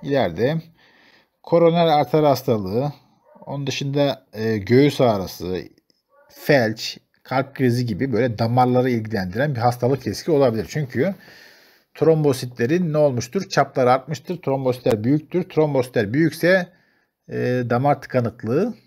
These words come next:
ve iskemi, kanlanma bozulması gibi riskler artar. Onun için M P V'nin çok yüksek olmasını istemeyiz. Peki M P V seviyeniz yüksek. Bu niye olur?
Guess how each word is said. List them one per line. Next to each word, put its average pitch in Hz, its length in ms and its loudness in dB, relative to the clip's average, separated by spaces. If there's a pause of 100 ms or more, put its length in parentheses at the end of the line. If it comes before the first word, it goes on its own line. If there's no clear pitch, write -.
(220)
ve 135 280 0 (180)
iskemi, 127 720 -4 (420)
kanlanma 127 520 -4
bozulması 110 520 -2
gibi 131 380 -2
riskler 117 340 -2
artar. 160 480 0 (560)
Onun 139 140 -6
için 170 260 -2
M 127 260 4
P 120 140 2
V'nin 120 160 2
çok 131 240 -4
yüksek 120 320 -4
olmasını 107 400 -2
istemeyiz. 120 560 -2 (880)
Peki 180 300 2
M 214 340 0
P 190 220 4
V 190 340 2
seviyeniz 170 540 2
yüksek. - 440 -6
Bu 202 120 -2
niye 185 160 4
olur? 147 480 2